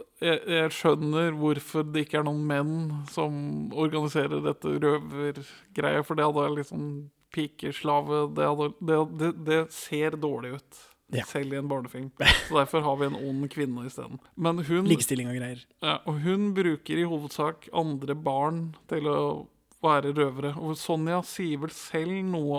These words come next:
Speaker 1: om at grunnen til at hun bare er en fange, og ikke, øh, er fordi at hun ikke vil stjele.
Speaker 2: Ja.
Speaker 1: For hun er så god.
Speaker 2: Ja, hun er jo pur.
Speaker 1: Hun er jo puré.
Speaker 2: <laughs> Pur i hjertet.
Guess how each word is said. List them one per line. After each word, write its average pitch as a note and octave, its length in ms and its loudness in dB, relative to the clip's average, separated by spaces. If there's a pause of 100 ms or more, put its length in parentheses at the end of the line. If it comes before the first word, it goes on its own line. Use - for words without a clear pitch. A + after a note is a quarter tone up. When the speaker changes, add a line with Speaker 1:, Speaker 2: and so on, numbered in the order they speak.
Speaker 1:
om C#3 260 -2
at C#3+ 320 -6
grunnen C#3 400 -2
til D3+ 80 2
at D3 160 -2
hun D3 160 0
bare C#3 220 2
er C#3 80 0
en D3 80 -4
fange, D3+ 340 0
og E3 160 -6
ikke, D3 300 -2 (240)
øh, D#3 240 -12 (200)
er D3 220 0
fordi D3 220 0
at C#3+ 100 -4
hun D3+ 320 -4
ikke C#3+ 240 -6
vil C#3 240 -8
stjele. C#3+ 380 -10 (240)
Speaker 2:
Ja. A2 180 -4
Speaker 1:
For D3 160 -2
hun D3 180 0
er C#3+ 140 -2
så D#3 160 -8
god. F3+ 220 0 (260)
Speaker 2:
Ja, A3+ 220 -4 (360)
hun C3 140 0
er B2 80 0
jo A#2+ 80 -8
pur. C3+ 460 2 (300)
Speaker 1:
Hun E3+ 360 2
er D#3+ 140 2
jo F3 80 2 (180)
puré. D3 800 2 (240)
Speaker 2:
<laughs> - 420 2
Pur C3+ 160 -2
i C3+ 80 -2
hjertet. A#2+ 320 -6